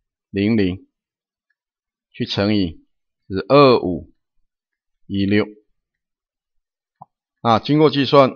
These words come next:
我们算出这也是二零一零这个二阶方阵。那么这时候呢，这一样，所以这两个是相等的，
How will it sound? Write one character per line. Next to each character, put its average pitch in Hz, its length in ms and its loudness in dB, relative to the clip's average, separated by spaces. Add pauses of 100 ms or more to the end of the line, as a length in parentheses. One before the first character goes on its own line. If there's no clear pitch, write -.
(140)
我 - 100 -12
们 76 120 -10
算 101 220 -2
出 - 320 -8 (1200)
这 180 180 2
也 110 100 2
是 - 480 -2 (260)
二 139 300 6
零 98 420 -2 (840)
一 123 220 4
零 92 360 -2 (2000)
这 156 140 4
个 139 80 2
二 117 120 2
阶 104 180 -2
方 101 160 -2
阵。 107 160 -2 (760)
那 147 100 0
么 135 100 2
这 147 140 4
时 135 140 0
候 135 120 6
呢， 117 380 2 (480)
这 135 180 0
一 113 120 0
样， 131 400 2 (240)
所 135 160 -2
以 117 60 0
这 151 140 2
两 95 240 2
个 85 220 -2
是 - 420 -6 (840)
相 131 320 0
等 98 180 0
的， 78 280 -8